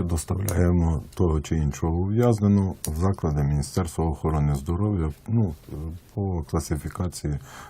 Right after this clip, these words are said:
е, захворювання. Виставляється при необхідності, е, значить, його, е, продовження його лікування, ми його там охороняємо і... Після лікування доставляємо назад в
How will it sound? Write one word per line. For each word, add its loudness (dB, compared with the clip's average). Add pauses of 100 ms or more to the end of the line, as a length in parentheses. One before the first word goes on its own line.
(120)
е, 2
захворювання. -2 (500)
Виставляється 4 (100)
при 12
необхідності, 4
е, 0 (180)
значить, 0
його, 4
е, -2
продовження 4
його 2
лікування, 4 (420)
ми 2
його 4
там -2
охороняємо 0 (480)
і... -10 (580)
Після 4
лікування 2
доставляємо -2
назад -2
в -8